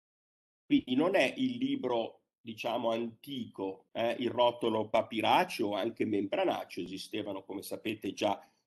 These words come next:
rotoli in pergamena in, nell'antichità. Ma è il libro per fascicoli, cioè è il libro nella forma più tipica dell'editoria medievale, perché si parla appunto di squaderna,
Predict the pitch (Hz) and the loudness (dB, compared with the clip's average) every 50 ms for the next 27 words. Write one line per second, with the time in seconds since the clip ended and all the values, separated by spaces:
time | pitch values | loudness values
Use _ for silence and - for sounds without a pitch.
0 | _ _ - 107 - - - - 104 98 101 101 87 - - - 101 101 101 104 | _ _ 4 4 4 4 4 2 0 2 2 2 0 -2 0 -2 -2 -2 0 2
1 | 107 104 101 95 101 98 98 104 98 - - - 147 - - - - 101 101 98 | 4 4 4 4 4 4 6 4 4 2 2 -2 -4 -4 -2 0 0 0 2 0
2 | 95 95 98 - _ _ - - _ - - _ - - - _ _ _ _ _ | -2 -4 -6 -8 _ _ -20 -20 _ -20 -18 _ -16 -16 -16 _ _ _ _ _
3 | _ _ _ _ _ _ _ _ _ - 202 240 302 277 302 285 254 - - 226 | _ _ _ _ _ _ _ _ _ -2 4 6 6 6 6 4 2 0 2 4
4 | 240 262 302 320 285 233 175 160 160 151 147 - - 139 151 156 156 - - 101 | 6 8 10 10 8 8 4 2 2 2 2 2 2 2 2 2 2 2 2 2
5 | 104 - - - 110 110 - - - - 82 - _ _ - 90 90 - 104 98 | 2 -2 -8 -8 -6 -4 -4 -6 -6 -8 -12 -16 _ _ -8 -6 -4 -4 -6 -6
6 | - - 185 160 160 202 240 247 233 220 226 226 226 208 247 254 262 247 202 180 | -2 2 4 6 6 6 4 2 0 0 0 0 0 2 2 2 2 4 4 4
7 | 170 175 165 170 - - - 220 214 220 220 226 240 240 240 - - 190 208 - | 6 4 4 2 0 2 4 4 4 4 2 0 -2 -4 -4 -4 -4 -10 -10 -8
8 | - - 123 117 - 139 131 127 - 143 139 131 123 120 117 107 110 113 110 - | -4 -4 -4 -4 -2 -4 -2 0 0 0 2 2 2 2 2 0 0 -4 -6 -2
9 | 110 110 - 95 - - 147 - - - - 98 - - - - _ _ _ _ | -4 -4 -4 -4 -6 -6 -6 -6 -6 -8 -12 -12 -12 -14 -20 -20 _ _ _ _
10 | _ _ _ _ _ _ _ _ _ _ _ _ _ _ _ _ _ - 220 233 | _ _ _ _ _ _ _ _ _ _ _ _ _ _ _ _ _ -2 -2 0
11 | - - 160 175 - - 311 - - 135 127 123 131 165 190 226 - - - 127 | 4 4 4 4 6 6 4 6 6 4 4 4 4 2 0 0 0 0 2 4
12 | 131 - - - _ - 208 160 - 123 143 151 - - - - - - - - | 4 4 2 -4 _ 0 0 0 2 0 -2 -2 -4 -8 -8 -8 -8 -8 -10 -4
13 | _ 185 180 170 160 135 107 101 98 101 - - - - 110 110 113 110 - | _ 6 6 6 8 6 4 2 2 0 -4 -6 -8 -4 -2 -2 -2 -2 -4